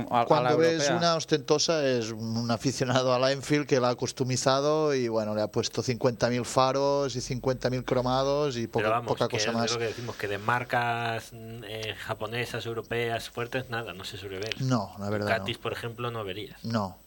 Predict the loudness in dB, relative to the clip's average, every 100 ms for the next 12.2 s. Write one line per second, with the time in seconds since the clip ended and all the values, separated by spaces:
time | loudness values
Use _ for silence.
0 | _ _ -8 -4 -4 -2 -2 -2 -4 -4
1 | -4 -4 -6 -8 -14 -18 -12 -6 -2 -2
2 | -2 -4 -4 -4 -4 -6 -10 -6 -4 2
3 | 2 2 -4 -6 -6 -4 -4 -4 -4 -4
4 | 0 -2 -4 -16 -14 -10 -8 -8 -8 -8
5 | -6 -4 -4 -4 -4 -6 -12 -12 -10 -8
6 | -8 -6 -6 -6 -10 -8 -8 -6 -4 -4
7 | -6 -14 -20 -16 -4 -4 -2 0 0 0
8 | -2 -4 -4 -2 -2 -4 -6 -6 -4 -4
9 | -6 -8 -10 -10 -12 -14 -18 -20 -18 -14
10 | -6 -4 -4 -4 -4 -6 -12 -18 -20 -20
11 | -12 -4 -4 -4 -8 -6 -2 -4 -2 -4
12 | -4